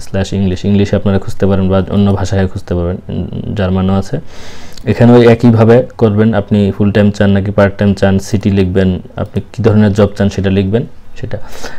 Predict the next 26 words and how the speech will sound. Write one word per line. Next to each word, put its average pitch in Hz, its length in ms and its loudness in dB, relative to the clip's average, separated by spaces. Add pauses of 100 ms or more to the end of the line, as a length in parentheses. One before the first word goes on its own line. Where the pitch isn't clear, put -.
(120)
এই 113 100 2
কুনুনু 156 480 4
সাইটটা 143 400 2
আমি 135 140 4
আসলে 127 240 2
খুব 123 160 2
বেশি 117 260 4
ইউজ 117 240 4
করি 113 200 4
নাই 101 160 4
কখনো, 98 400 0
আহ, - 80 -2 (720)
কয়েকদিন 98 400 2
ধরে 98 200 2
দেখলাম। 98 460 0 (800)
এটাও 123 240 6
খারাপ 110 260 4
না, 101 60 4
এটা 101 100 4
যদি 104 140 4
আমি 104 320 4
অ্যালেক্সা 110 380 4
র্যাঙ্কিং 113 360 4
দেখি, 127 300 0
আহ, 104 300 -4
মোটামুটি 98 540 2